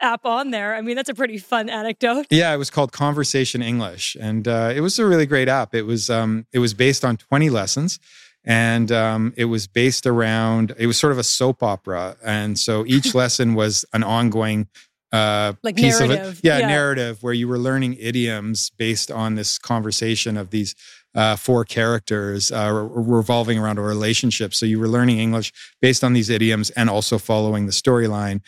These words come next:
Speaker 2: from lesson to lesson. And, um, uh, the, uh, the lessons were written in California. They were edited in,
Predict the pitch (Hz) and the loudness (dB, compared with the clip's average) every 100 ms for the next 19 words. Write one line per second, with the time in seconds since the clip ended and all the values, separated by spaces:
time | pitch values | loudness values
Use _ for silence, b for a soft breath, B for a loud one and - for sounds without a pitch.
0 | B B - 113 110 104 113 95 107 104 | B B 2 4 4 0 -2 -2 -2 0
1 | 120 113 101 110 - B B B 110 110 | 0 0 -4 -8 -14 B B B -4 0
2 | 110 107 107 107 104 101 - _ _ _ | 0 0 -2 -2 -4 -6 -10 _ _ _
3 | _ _ - 123 107 107 117 117 113 107 | _ _ -10 -4 -2 0 2 2 2 0
4 | b b _ _ 110 110 113 104 120 120 | b b _ _ -4 -2 -2 -2 0 2
5 | 139 - 165 139 120 110 135 127 113 - | 2 2 0 2 2 2 2 2 2 0
6 | 113 107 - 113 110 110 107 107 101 110 | 0 -2 -2 0 2 2 0 0 -2 0
7 | 117 120 117 110 104 104 | 2 2 2 2 0 -2